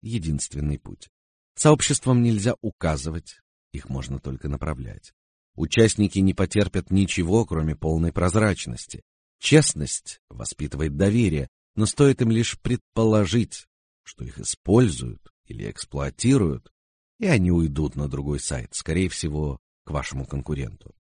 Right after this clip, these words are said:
Если компания следует верному принципу и работает в гармонии с сообществом, результатом может стать очень эффективный и недорогой способ производства. iStock Photo не случайно занял девяносто девять процентов рынка.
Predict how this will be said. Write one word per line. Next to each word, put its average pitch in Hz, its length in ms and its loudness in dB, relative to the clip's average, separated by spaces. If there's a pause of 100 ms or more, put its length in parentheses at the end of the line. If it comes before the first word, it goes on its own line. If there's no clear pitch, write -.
(440)
Если 117 260 4
компания 101 480 4
следует 90 420 2
верному 82 400 2
принципу 90 480 -2
и 71 40 -2
работает 71 440 -4
в 64 80 -14
гармонии 73 540 -2
с - 80 -10
сообществом, 117 840 -4 (300)
результатом 120 800 4
может 104 400 2
стать 90 280 -2
очень 76 360 -4
эффективный 82 800 -4 (200)
и 85 220 -2
недорогой 101 680 2
способ - 400 -8
производства. 92 760 -8 (720)
iStock 92 600 4
Photo 73 500 -2
не 95 160 -2
случайно 123 600 0
занял 92 500 2
девяносто 82 580 -2
девять 78 360 -6
процентов 71 600 -8
рынка. 76 400 -8